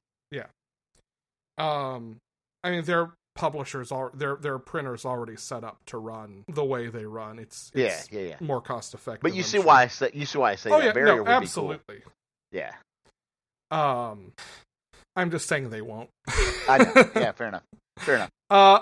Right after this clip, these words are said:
Speaker 1: also, Harley Quinn, Make 'Em Laugh, number three, which I'm pointing out just 'cause this is Mark Russell writing a Harley Quinn book. Why are you not reading it? Uh, in this issue, Harley provides therapy to inmate,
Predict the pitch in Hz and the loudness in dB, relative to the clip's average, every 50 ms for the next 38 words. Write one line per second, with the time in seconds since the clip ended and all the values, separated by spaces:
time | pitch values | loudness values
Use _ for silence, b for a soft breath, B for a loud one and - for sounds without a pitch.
0 | - - 214 254 269 - - 220 220 - - 208 220 226 233 233 - - - 220 | 6 6 6 6 6 6 4 4 4 8 8 8 8 8 4 0 -2 0 0 0
1 | 220 202 185 165 170 180 175 208 175 160 143 135 131 147 190 214 - - - - | 0 0 0 0 0 0 0 0 0 0 -2 -2 0 0 0 -2 -2 -10 -20 -20
2 | _ _ _ _ _ _ _ _ _ _ _ 180 185 214 220 214 220 208 214 - | _ _ _ _ _ _ _ _ _ _ _ -2 0 0 2 2 0 0 0 -4
3 | 240 240 240 240 247 254 247 196 185 180 180 - - - 185 185 175 - 220 214 | -8 -8 -6 -6 -8 -10 -8 -4 -4 -4 -4 -4 -6 -6 -6 -6 -4 -4 -2 -2
4 | 202 202 190 190 185 190 202 - 151 175 170 - - - 170 147 - - 185 180 | -2 -2 -2 -2 -2 -4 -4 -6 -10 -12 -12 -10 -8 -6 -6 -6 -6 -8 -8 -6
5 | - 226 196 - 196 190 190 185 190 202 196 202 196 - - 185 170 156 165 165 | -6 -8 -10 -6 -2 0 0 0 0 0 0 0 0 0 -4 -4 -2 0 2 2
6 | 165 170 170 165 175 160 - 185 180 180 180 185 170 - - 190 185 180 180 175 | 2 2 0 -2 -2 0 2 2 2 2 0 -2 -6 -6 -6 -6 -6 -6 -6 -6
7 | 170 170 143 - - _ _ _ _ _ _ 135 151 180 196 196 196 196 190 185 | -6 -6 -6 -8 -10 _ _ _ _ _ _ 0 2 2 4 4 2 0 -2 -2
8 | 180 185 190 208 160 160 180 185 190 180 175 160 139 127 - _ 165 165 160 170 | -2 -2 -4 -4 -4 -6 -6 -4 -4 -4 -6 -8 -10 -14 -8 _ 0 2 2 2
9 | 165 196 190 196 190 190 214 214 214 - 247 202 - - - 208 196 196 190 180 | 0 0 -2 0 2 0 0 0 -2 -6 -6 -6 -6 -6 -6 -4 -4 -4 -4 -6
10 | - _ _ _ _ _ _ _ - _ _ _ _ _ - - - 214 226 233 | -12 _ _ _ _ _ _ _ -20 _ _ _ _ _ -16 2 4 4 4 4
11 | 233 240 247 254 254 240 - - - 226 214 180 165 196 196 202 208 208 196 - | 2 0 -4 -6 -8 -10 -14 -6 -2 -2 -2 0 0 2 2 2 2 0 -2 -6
12 | - - - 220 220 233 240 247 233 240 - 185 175 165 156 - _ - - 196 | -14 -6 -4 -2 0 0 0 0 -2 -4 -6 -6 -6 -6 -10 -12 _ -12 -8 -6
13 | 185 180 - - 196 220 254 254 226 196 165 160 160 170 | -6 -6 -8 -6 -6 -6 -6 -6 -6 -6 -6 -6 -8 -10